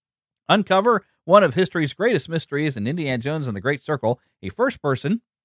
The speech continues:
single-player adventure set between the events of Raiders of the Lost Ark and The Last Crusade. The year is nineteen thirty-seven. Sinister forces are scouring the globe for the secret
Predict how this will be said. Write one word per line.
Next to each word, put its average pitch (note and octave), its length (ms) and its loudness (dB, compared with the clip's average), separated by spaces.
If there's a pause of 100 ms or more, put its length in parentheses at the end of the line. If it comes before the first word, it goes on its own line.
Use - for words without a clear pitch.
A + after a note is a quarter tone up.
(320)
single-player D#3+ 600 0
adventure A#2 360 -4
set F3+ 220 -4
between D#3+ 240 -8
the C#3+ 120 -4
events C3+ 260 -6
of G2 100 -8
Raiders A#2+ 300 -2
of A2 60 -6
the G#2+ 60 -6
Lost G#2+ 240 -4
Ark G#3 200 0 (260)
and A3+ 140 -2
The E3 40 2
Last C3 300 2
Crusade. G2+ 480 -2 (340)
The A#2+ 100 -4
year D3 140 4
is A2 160 0
nineteen C3+ 340 -2
thirty-seven. F3+ 580 0
Sinister F#3+ 360 -4
forces D#3 380 -4
are B2 80 0
scouring A3 580 -2
the D3+ 80 -2
globe D#3+ 360 6
for - 100 -10
the B2 80 -2
secret C4 380 -6